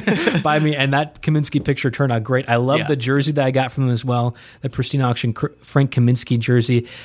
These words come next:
Speaker 1: It, they just make it so easy to get these items. You can bid on them, and you don't have to pay for it until you actually win the item itself. There are daily auctions. There's weekly auctions. I've been following Andrew Luck autograph memorabilia for the last six days now. Today's the day it ends,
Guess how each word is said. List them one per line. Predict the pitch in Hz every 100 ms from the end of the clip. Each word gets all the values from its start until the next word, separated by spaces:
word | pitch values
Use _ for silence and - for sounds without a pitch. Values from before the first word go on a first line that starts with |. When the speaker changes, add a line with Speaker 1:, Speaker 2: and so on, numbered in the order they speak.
| -
Speaker 1:
It, | 151 160
they | 202
just | 285 277
make | 233 170
it |
so | - 143 120
easy | 120 -
to | 101
get | 104
these | 110 107
items. | 107 110 113
You |
can | - 110
bid | 135 151
on | 151
them, | 147 147
and | 131 139
you | 147
don't |
have | 156
to | 120
pay | - 143
for | 135
it | 120
until | 131
you | 120
actually | 113 - 117
win | 117 117
the | 107
item | 107
itself. | 107 - 110 110 - - -
There | 127 110
are |
daily | 107 120 127 123
auctions. | 120 - 123 110
There's | 110
weekly | 123 123 131 120
auctions. | 113 - 123 113 -
I've | 123 123
been | 127
following | - 123 120 120 113 - - - -
Andrew | - 139 123
Luck | 127 123 -
autograph | 113 117 113 -
memorabilia | 113 113 113 113 110
for |
the | 117
last | 110 110
six | - 120
days | 120 117 110
now. | 110
Today's | 104 135 139 185 170
the | 190
day | 196
it | 185
ends, | 185 151 135 131